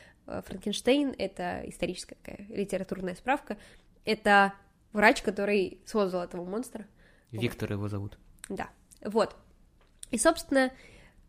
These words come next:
Speaker 1: возвращаясь обратно к кантианской максиме, мне кажется, что она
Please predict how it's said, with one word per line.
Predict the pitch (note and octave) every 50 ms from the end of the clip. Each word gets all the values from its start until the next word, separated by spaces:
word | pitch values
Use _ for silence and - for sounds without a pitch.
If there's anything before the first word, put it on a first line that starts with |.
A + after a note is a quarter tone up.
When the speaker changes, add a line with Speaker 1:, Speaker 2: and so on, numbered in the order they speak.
| - _ _ - _ - - - _ _ - - - - -
Speaker 1:
возвращаясь | A3+ A3+ C#4 B3 B3+ A#3 A#3 A3 G3 F#3 -
обратно | E3 F3+ F#3 - G3
к | G#3
кантианской | - A#3 A#3+ C4+ C#4 C4+ - - F#4
максиме, | A#4+ B4+ B4 - - D#4 C4 C4 - - - - - - -
мне | A#3+ C4+ F#4+ A#4
кажется, | A4+ F4+ D4+ C4 A3+ - - A3+
что | - - - - A#3+ B3+ B3+ - - -
она | A#3 A#3 A#3 B3 D4+ F4+ G4 G4 C#4+